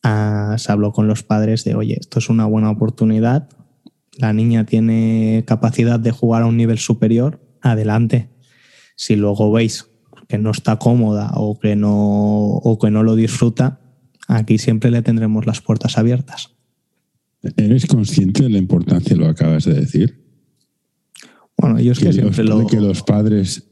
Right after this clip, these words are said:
Speaker 2: hablan con vosotros, se fían de vuestro criterio, de, de vuestro criterio. Aquí en Barcelona es una selva. "Mi hijo es muy bueno, me ha llamado de no sé dónde y me voy y punto pelota". Esa relación de confianza, ¿cómo la habéis construido? Porque es, es muy, muy, muy importante, ¿eh?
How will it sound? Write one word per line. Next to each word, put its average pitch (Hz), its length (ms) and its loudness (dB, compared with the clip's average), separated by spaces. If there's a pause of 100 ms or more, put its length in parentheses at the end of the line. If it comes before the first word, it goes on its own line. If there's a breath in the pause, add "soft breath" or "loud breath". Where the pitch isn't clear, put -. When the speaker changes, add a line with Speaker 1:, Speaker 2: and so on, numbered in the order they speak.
Speaker 2:
hablan 95 300 2
con 90 160 2
vosotros, 92 500 0
se 85 80 -2
fían 101 200 0
de 95 60 2
vuestro 90 340 0
criterio, 90 460 0 (100)
de, - 200 0
de 107 80 2
vuestro 98 260 0
criterio. 90 480 0 (440)
Aquí 87 200 0
en 107 60 4
Barcelona 123 340 2
es - 80 0
una 131 140 2
selva. 101 640 0
"Mi 95 120 2
hijo 117 180 2
es 110 60 0
muy 117 160 2
bueno, 120 300 2
me 117 80 2
ha 107 40 2
llamado 104 300 2
de 85 80 0
no 82 100 0
sé - 160 -2
dónde 113 420 2 (160)
y 120 80 4
me 95 120 2
voy 98 240 2
y 110 40 0
punto 90 320 -2
pelota". 101 440 0 (640)
Esa - 320 -2
relación 117 320 0
de 113 60 2
confianza, 104 460 0
¿cómo 131 140 2
la 127 60 0
habéis 123 160 0
construido? 131 440 0
Porque - 220 -4
es, 87 160 -4
es 90 180 0
muy, 92 220 2
muy, 113 240 2
muy 101 180 2
importante, 113 680 0
¿eh? - 80 -8